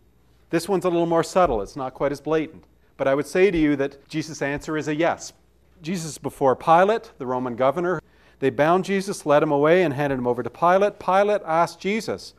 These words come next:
"Are you the king of the Jews?" Jesus answered him, "You say so." My interpretation of this is that this is a yes, especially in line with some of the other ones we're looking at.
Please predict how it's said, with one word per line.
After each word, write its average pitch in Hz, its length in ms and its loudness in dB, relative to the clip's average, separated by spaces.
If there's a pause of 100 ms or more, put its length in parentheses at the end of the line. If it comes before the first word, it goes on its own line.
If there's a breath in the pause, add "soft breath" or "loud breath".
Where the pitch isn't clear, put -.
(360 soft breath)
"Are 156 160 4
you 208 320 -2
the 190 140 -4
king 151 400 -8
of 147 160 -6
the 165 60 -4
Jews?" 175 560 -10 (540)
Jesus 170 340 -4
answered 160 400 0
him, 90 160 -8 (260)
"You 160 140 -8
say 160 240 -2
so." 117 260 -8 (540)
My 131 300 -6
interpretation 127 760 -8
of 107 100 -12
this 110 320 -8
is 117 220 -8
that 110 100 -12
this 123 200 -12
is 107 100 -14
a 110 80 -10
yes, 98 420 -12 (420)
especially 151 560 -6
in 117 140 -10
line 123 300 -8
with 117 100 -8
some 117 240 -12
of 117 80 -8
the 113 140 -6
other 117 260 -4 (140)
ones 117 260 -10
we're 117 60 -10
looking 123 260 -6
at. 85 160 -16